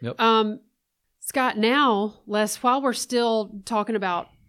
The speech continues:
Speaker 2: action in the House, let's talk about what, um, the House Ways and Means Committee included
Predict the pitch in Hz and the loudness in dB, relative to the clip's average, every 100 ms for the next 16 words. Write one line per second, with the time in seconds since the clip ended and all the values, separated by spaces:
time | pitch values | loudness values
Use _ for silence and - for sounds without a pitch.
0 | - 190 196 - 180 175 165 160 220 240 | -2 -2 -2 -6 -6 -6 -6 -6 -6 -6
1 | - 277 277 240 180 180 175 175 _ _ | -4 -2 -2 -2 0 0 0 -4 _ _
2 | _ _ 226 220 233 - - 196 185 185 | _ _ -4 -2 -4 -6 -4 -2 -2 -2
3 | 180 - _ 208 202 208 220 220 208 208 | -8 -14 _ -4 -4 -2 -4 -2 -4 -4
4 | 196 196 202 196 185 - _ 220 190 196 | -2 -4 -2 -4 -6 -12 _ -8 -4 -2
5 | 196 180 - _ _ _ 202 190 190 - | -2 -4 -10 _ _ _ -8 -8 -10 -6
6 | 247 262 214 165 165 175 | 0 2 2 0 -2 -6